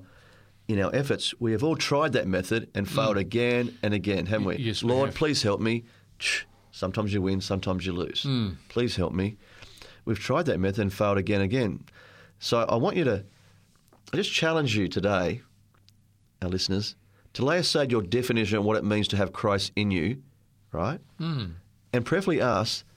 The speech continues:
Speaker 1: that the God of our Lord Jesus Christ, the Father of glory, may give unto you the spirit of wisdom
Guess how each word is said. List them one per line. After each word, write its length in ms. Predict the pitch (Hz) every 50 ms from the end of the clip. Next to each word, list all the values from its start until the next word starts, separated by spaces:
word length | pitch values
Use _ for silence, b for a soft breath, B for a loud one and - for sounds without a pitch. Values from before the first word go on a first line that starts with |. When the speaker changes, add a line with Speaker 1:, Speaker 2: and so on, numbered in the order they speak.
| - - -
Speaker 1:
that 180 | - 113 107 -
the 100 | 113 107
God 320 | 95 123 123 135 147 151
of 120 | 143 117
our 120 | 123 110 107
Lord 280 | 104 113 117 117 117
Jesus 320 | - 113 113 107 98 95 -
Christ, 480 | - - 117 113 101 92 90 - -
the 80 | - 98
Father 400 | - - - 117 113 110 104 104
of 140 | 95 90 90
glory, 600 | 101 101 98 107 120 131 123 98 71 87 113 117 - B B B B B B B B B B -
may 180 | 110 107 110 110
give 200 | 101 123 135 123
unto 280 | 127 117 113 - 123
you 60 | 117 104
the 100 | 98 95
spirit 380 | - - - - 135 139 127
of 100 | 113 92
wisdom 720 | 92 90 92 120 143 151 135 - 104 95 87 98 123 135